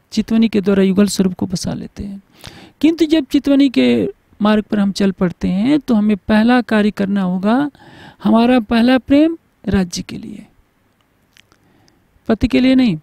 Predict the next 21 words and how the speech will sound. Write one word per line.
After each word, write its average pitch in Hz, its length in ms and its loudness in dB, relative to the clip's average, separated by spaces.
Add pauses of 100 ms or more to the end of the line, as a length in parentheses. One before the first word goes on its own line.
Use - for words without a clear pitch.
पत्नी 233 300 0
के 240 140 -2
लिए 240 160 2
नहीं, 196 260 0 (200)
संसारिक 208 560 -2
मित्रों 214 380 0
के 233 140 0
लिए 240 140 2
नहीं, 240 300 0
भाई 180 240 0
बहनों 220 300 0
के 247 100 -4
लिए 247 140 2
नहीं, 220 200 0 (480)
इनसे 294 280 2
अपने 320 280 2
रिश्ते 294 300 2
निभाइए, 269 480 4
लेकिन 185 300 -2
पहले 220 420 2
राज्य। 170 560 -10